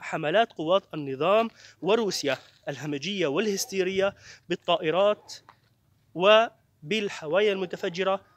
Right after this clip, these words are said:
بالإضافة إلى قذائف المدفعية التي تستهدف هذه المنطقة.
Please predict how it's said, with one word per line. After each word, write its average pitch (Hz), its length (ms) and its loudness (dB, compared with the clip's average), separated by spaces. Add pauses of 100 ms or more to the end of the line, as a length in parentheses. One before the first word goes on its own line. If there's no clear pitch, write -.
(120)
بالإضافة 190 600 2 (440)
إلى 180 280 2 (100)
قذائف 170 380 0
المدفعية 175 680 -4 (100)
التي 165 240 -4
تستهدف 156 520 -8
هذه 160 280 -4
المنطقة. 127 460 -8